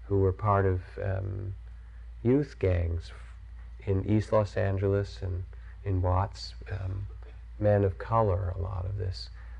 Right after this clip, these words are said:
working to somehow confront the pain of racism in this culture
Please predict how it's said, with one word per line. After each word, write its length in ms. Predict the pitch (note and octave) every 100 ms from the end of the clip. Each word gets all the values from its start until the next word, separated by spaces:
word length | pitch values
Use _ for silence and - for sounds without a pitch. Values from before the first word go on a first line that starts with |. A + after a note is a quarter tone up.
| -
working 640 | G#2+ A2+ A2+ A#2+ A#2 A2+ A2+ - - - - -
to 220 | - G#2
somehow 840 | F#2 - - C#3+ D3 C#3+ C3 A#2+ B2 - - -
confront 580 | A2 G2 A#2+ A#2+ A#2+
the 80 | A2+
pain 440 | G2 A2+ B2+ C#3 C3
of 120 | A2
racism 720 | A2 A#2 - G2 F#2+ F#2+ F#2
in 120 | F#2
this 160 | F#2+ -
culture 600 | - G2+ - - G2